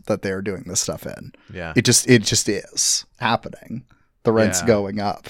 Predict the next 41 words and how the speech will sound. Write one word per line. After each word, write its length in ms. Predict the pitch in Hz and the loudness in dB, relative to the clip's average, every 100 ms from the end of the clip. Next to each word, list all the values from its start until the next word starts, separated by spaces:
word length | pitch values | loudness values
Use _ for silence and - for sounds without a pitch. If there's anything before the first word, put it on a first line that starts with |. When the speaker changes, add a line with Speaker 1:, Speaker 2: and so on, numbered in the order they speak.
| - | -2
Speaker 1:
like 160 | 110 98 | 0 0
you're 100 | 95 | -2
saying, 340 | 101 95 98 | -2 -4 -2
right? 260 | 104 101 107 | -2 2 6
Speaker 2:
Well, 140 | 151 | 8
and, 180 | 156 143 | 8 6
like, 240 | 139 123 | 4 2
look 220 | 131 131 143 | 2 0 2
at 80 | |
how, 440 | 113 131 117 113 110 | 2 4 6 4 2
like, 180 | 117 113 | 0 -2
the 80 | 123 | -2
Gaines 460 | 101 127 180 175 | 2 4 4 4
has 160 | 110 98 | 0 -2
got 240 | 117 104 | 0 2
a, 120 | 101 104 | 2 -2
a 60 | |
big 260 | 95 107 90 | -2 -2 0
backlash 600 | 98 92 - 95 85 - | -2 -2 -2 -2 -2 -4
because 300 | 95 101 82 | -6 -6 -4
they 100 | 90 | -2
associated 640 | 87 98 87 - 87 82 | -2 -2 -4 -2 -4 -4
with 160 | 82 - | -8 -8
the 60 | |
pastor 500 | - 82 78 - 85 | -4 -2 -2 -4 -8
who 140 | 80 76 | -8 -8
has, 200 | 78 78 | -6 -6
like, 160 | 80 - | -6 -6
openly 380 | 90 - 80 78 | -6 -4 -6 -6
said 240 | - 71 | -6 -6
homophobic 640 | 76 73 69 73 62 60 | -6 -8 -10 -10 -10 -10
stuff 300 | - 69 - | -10 -10 -10
in 60 | 64 | -12
the 80 | - | -14
past. 480 | - 50 - - - _ _ _ _ _ _ | -12 -12 -12 -16 -18 _ _ _ _ _ _
Speaker 1:
Mm-hmm. 60 | 127 | 6
Speaker 2:
Um, 540 | 131 120 113 107 98 - _ _ - _ _ - - | 8 8 6 2 -2 -14 _ _ -20 _ _ 0 6
and, 320 | 160 123 104 | 6 6 4
I 100 | 143 | 4
mean, 260 | 123 104 98 | 4 0 4
I, 120 | 113 | 4